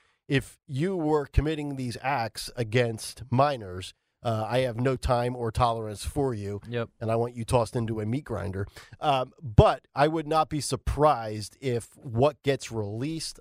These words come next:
Speaker 1: a lot of it is redacted,
Speaker 2: Yeah.
Speaker 1: and a lot of it leaves us sitting there saying, uh, maybe it's a nothing burger, but we would like to know the full context of the nothing burger.
Speaker 2: I mean, it seems like they're just giving us crumbs.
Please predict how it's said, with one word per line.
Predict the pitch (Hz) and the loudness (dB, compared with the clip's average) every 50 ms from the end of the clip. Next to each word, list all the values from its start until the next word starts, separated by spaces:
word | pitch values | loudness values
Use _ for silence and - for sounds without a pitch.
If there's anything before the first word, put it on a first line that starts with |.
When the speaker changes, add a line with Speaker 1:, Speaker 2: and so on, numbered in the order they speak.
| _ - | _ -8
Speaker 1:
a | 107 | -6
lot | 101 107 117 135 156 151 | -2 2 4 4 4 4
of | 135 120 | 2 -2
it | 131 | -4
is | 123 120 104 | -4 -6 -6
redacted, | 104 110 98 90 123 120 117 117 117 - - 127 120 107 - - - | -6 -8 -2 0 0 0 0 -2 -4 -4 -4 -4 -4 -4 -8 -12 -12
Speaker 2:
Yeah. | 107 92 85 85 | -10 -10 -6 -4
Speaker 1:
and | 113 113 110 | -4 -2 -2
a | 107 | 0
lot | 107 117 120 127 120 | 4 4 4 4 4
of | 117 110 | 2 -2
it | 117 107 | -6 -4
leaves | 117 117 113 101 113 | -4 -4 -2 -2 -2
us | 107 - | -4 -4
sitting | - - 120 113 104 | -4 -4 -4 -4 -4
there | 104 104 104 | -4 -4 -4
saying, | - - 117 110 107 110 104 98 92 - _ _ _ _ _ _ _ _ _ _ _ _ _ _ _ - | -2 0 0 0 2 0 -2 -2 -4 -8 _ _ _ _ _ _ _ _ _ _ _ _ _ _ _ 2
uh, | 262 294 285 269 269 277 - _ _ - | 2 4 4 2 0 -4 -6 _ _ 6
maybe | 214 247 254 240 226 | 8 8 8 6 2
it's | 208 190 - | 0 2 2
a | 185 | 2
nothing | 170 175 185 185 - - 196 185 175 | 4 4 4 4 4 2 0 0 2
burger, | 170 190 190 185 165 180 190 190 160 | 2 2 2 2 2 2 0 0 2
but | 120 135 147 151 - | 2 2 2 2 0
we | - 151 143 | 0 0 0
would | 143 143 139 | 2 2 2
like | 143 143 131 | 2 2 2
to | - 123 | 0 2
know | 120 127 127 131 | 2 2 2 0
the | 113 107 | 0 -4
full | - - - 139 123 | -8 -4 -2 0 0
context | - - - - 113 113 110 - - 98 - - - - | 0 0 0 2 2 0 0 0 -2 -2 -2 -4 -6 -6
of | 101 92 | -4 -2
the | 98 92 | -2 -4
nothing | 90 - - - 85 | -4 -6 -8 -12 -14
burger. | 80 - - - - | -14 -14 -16 -10 -6
Speaker 2:
I | 113 | -2
mean, | 120 135 143 | 0 2 2
it | 143 | 2
seems | - 180 175 160 | 4 4 4 4
like | 175 170 - | 4 4 4
they're | 156 143 | 2 2
just | 127 131 - - | 2 2 0 2
giving | - 127 123 123 | 2 4 4 4
us | 113 101 - | 2 2 0
crumbs. | - - - 107 101 95 85 78 73 - - - - | -4 -4 -2 0 0 0 0 -4 -8 -12 -18 -20 -20